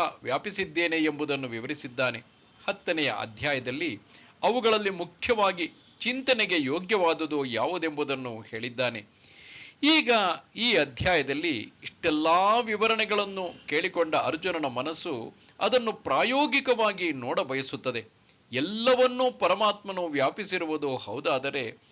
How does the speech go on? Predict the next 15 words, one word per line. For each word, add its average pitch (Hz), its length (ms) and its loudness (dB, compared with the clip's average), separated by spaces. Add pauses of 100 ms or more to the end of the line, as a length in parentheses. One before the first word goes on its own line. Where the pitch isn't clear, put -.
(180)
ಅವನ 226 300 2
ಸರ್ವವ್ಯಾಪಕ 202 1080 2
ರೂಪವನ್ನು 147 760 -4 (300)
ಏಕೆ 302 340 2
ನೋಡಬಾರದು 147 880 0 (280)
ಎಂದು 160 240 -4
ಅವನಿಗೆ 131 640 -6 (100)
ಅನಿಸುತ್ತದೆ. 127 580 -8 (760)
ಎಲ್ಲ 254 440 6
ಮಣ್ಣಿನ 214 440 0
ಮಡಕೆಗಳಲ್ಲಿ 180 840 2
ಮಣ್ಣೊಂದೇ 226 760 0
ಸತ್ಯ 226 380 0 (120)
ಎಂದು 190 300 -2
ಹೇಳಿದಾಗ, 160 520 0